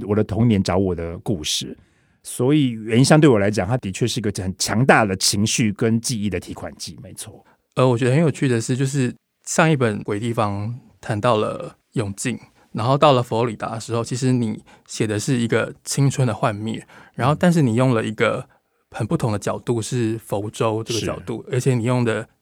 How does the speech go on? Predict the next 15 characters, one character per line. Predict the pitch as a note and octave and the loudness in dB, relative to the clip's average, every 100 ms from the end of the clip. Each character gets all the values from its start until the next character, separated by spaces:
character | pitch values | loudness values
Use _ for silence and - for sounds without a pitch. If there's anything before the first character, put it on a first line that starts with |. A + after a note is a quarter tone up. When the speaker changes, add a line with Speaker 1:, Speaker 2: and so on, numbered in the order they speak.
| _ _ - | _ _ -12
Speaker 2:
其 | - A#2 | -4 -2
实 | B2+ | -2
承 | - A2 | -2 -4
袭 | G#2+ G#2+ | -4 -4
了 | G#2+ | -4
一 | |
个 | G#2 A2 G#2+ | -4 -4 -6
所 | - - | -8 -6
谓 | A2+ A#2+ | -4 -2
的 | A2+ A#2 C3 | -2 -4 -6
美 | C3 G#2 | -6 -6
国 | - - | -8 -6
的 | A2 | -6
一 | A2 | -4
个 | A2+ A2 A2+ | -4 -4 -4